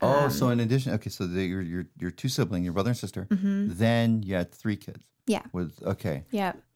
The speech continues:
Speaker 1: And
Speaker 2: And we raised them. So we raised my brother and sister till they grew up and moved out. And
Speaker 1: Okay.
Speaker 2: yeah.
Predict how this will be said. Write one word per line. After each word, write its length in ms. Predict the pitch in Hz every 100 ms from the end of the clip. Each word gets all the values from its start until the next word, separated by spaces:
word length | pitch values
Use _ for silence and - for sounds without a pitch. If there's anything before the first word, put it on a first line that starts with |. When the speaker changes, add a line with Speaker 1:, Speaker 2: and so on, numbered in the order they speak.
| -
Speaker 1:
And 300 | 101 95 92
Speaker 2:
And 140 | 135
we 120 | 196 220
raised 400 | 233 233 233 -
them. 580 | 226 220 220 214 220 -
So 160 | - 214
we 160 | 220
raised 340 | 214 214 214 233
my 120 | 202
brother 240 | 180 180
and 120 | 175 180
sister 360 | 185 - 180
till 240 | - - 220
they 280 | - - 196
grew 180 | 185 180
up 220 | 190 -
and 140 | 214
moved 260 | 185 180 175
out. 380 | 170 170 180 180
And 260 | 156 -
Speaker 1:
Okay. 260 | 90 92 104 - _ _
Speaker 2:
yeah. 380 | - 175 165 -